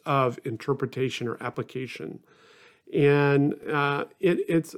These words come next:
the focus was teaching people how to apply Torah to everyday life.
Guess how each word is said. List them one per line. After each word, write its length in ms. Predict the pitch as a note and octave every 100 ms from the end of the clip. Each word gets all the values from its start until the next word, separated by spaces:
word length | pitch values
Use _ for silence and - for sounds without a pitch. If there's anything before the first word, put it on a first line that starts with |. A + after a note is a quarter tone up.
| -
the 140 | D3+
focus 580 | - G3 G#3 G#3 - -
was 320 | C#3 C3+ -
teaching 420 | - G3+ F#3+ F#3
people 280 | D#3 D#3 C#3+
how 280 | A#2+ C3+ D#3+
to 160 | -
apply 540 | D3+ D3 D3 C#3 C#3 C#3 _
Torah 580 | - - D#3 C#3+ A#2+ A2+ -
to 100 | -
everyday 340 | B2 B2 B2+
life. 340 | B2+ B2+ A2+